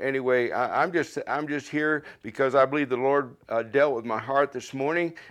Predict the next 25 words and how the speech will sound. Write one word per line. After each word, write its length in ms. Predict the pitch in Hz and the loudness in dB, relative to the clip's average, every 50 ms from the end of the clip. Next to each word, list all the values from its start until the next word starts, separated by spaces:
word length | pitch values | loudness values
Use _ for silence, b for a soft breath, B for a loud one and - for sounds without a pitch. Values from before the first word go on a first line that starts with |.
| - | -8
and 120 | - 117 123 | -4 -4 -2
I 40 | |
wanna 200 | 127 127 127 123 | 0 0 0 0
share 320 | 113 - - - 147 147 147 | 0 -2 0 2 4 4 6
that 220 | 139 143 147 147 | 6 4 4 4
with 180 | 147 143 120 113 | 2 0 -4 -2
you 340 | 127 143 151 160 160 151 131 | 0 0 2 2 0 0 -2
and 120 | 117 117 | -4 -2
get 220 | 107 127 127 - | 0 0 0 0
you 100 | 127 131 | -2 -2
involved 480 | 127 123 110 110 127 131 139 143 143 127 | -2 -2 2 6 6 8 8 8 6 4
in 120 | 117 110 | 0 -2
what 140 | 117 127 127 | -2 0 2
I 120 | 127 127 127 | 2 2 2
believe 280 | 123 127 135 139 123 | 2 0 -2 0 2
I 120 | 127 123 120 | 2 2 2
heard 280 | 117 127 135 139 131 | 2 0 0 0 -2
from 220 | - - 120 117 117 | -4 -8 -8 -6 -6
the 100 | 110 110 | -6 -2
Lord. 460 | 117 127 131 143 156 156 151 135 B B B B B B - | 0 2 4 6 6 6 4 2 B B B B B B -2
Uh, 280 | - 107 110 110 110 90 | 0 2 2 2 2 -2
yeah, 320 | 95 117 127 131 135 131 127 | 0 2 4 6 8 8 6
we've 200 | 127 139 151 147 | 6 4 2 0
been, 320 | 151 151 143 135 131 127 | 0 0 0 0 0 0
uh, 280 | 123 120 120 117 113 | 0 2 2 0 0